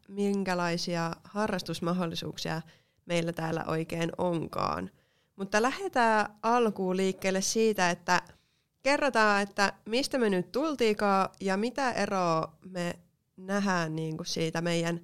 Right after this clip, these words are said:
omasta kotipaikkakunnasta verrattuna edes tähän Savonlinnaan. Aloittaako Sassa sieltä?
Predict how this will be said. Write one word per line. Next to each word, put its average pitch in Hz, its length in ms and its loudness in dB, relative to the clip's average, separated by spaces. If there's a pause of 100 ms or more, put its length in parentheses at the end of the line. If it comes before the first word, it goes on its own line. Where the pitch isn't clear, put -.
(360)
omasta 240 360 2
kotipaikkakunnasta 170 1120 0 (120)
verrattuna 185 540 -2
edes 170 140 -6
tähän 175 260 -4
Savonlinnaan. 165 920 -2 (480)
Aloittaako 185 580 -2
Sassa 196 380 -2
sieltä? - 320 -10